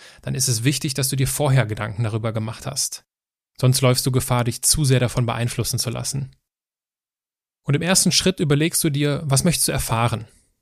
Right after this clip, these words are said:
Und ich habe damals den Schwerpunkt auf meine Stärken gelegt und auf Ideen, was ich denn beruflich damit machen kann. Und analog zum Hedgehog-Konzept kannst du dich jetzt also darauf konzentrieren,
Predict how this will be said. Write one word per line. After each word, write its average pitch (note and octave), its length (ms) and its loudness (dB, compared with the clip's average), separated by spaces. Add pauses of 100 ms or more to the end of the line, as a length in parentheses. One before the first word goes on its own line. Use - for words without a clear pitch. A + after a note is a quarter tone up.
(140)
Und G#2 340 -4
ich C3 140 -2
habe A#2+ 100 0
damals C#3 480 4 (340)
den A#2+ 100 0
Schwerpunkt C3 520 2
auf A2+ 460 -6 (400)
meine A2 240 -2
Stärken D3+ 480 0
gelegt D#3+ 500 -4 (680)
und F#3 380 2
auf C#3+ 360 0
Ideen, C#3+ 520 4
was C3 120 2
ich C3 80 -2
denn D3+ 160 2
beruflich C3+ 400 0
damit A#2+ 240 0
machen A2+ 260 0
kann. C3 280 -10 (1500)
Und A#2+ 160 -6
analog A#2 440 2
zum B2 100 4
Hedgehog-Konzept C3 720 0
kannst A#2 240 -2
du C3 60 4
dich C#3 100 2
jetzt C3+ 160 2
also B2+ 160 0
darauf B2 300 0
konzentrieren, B2 720 0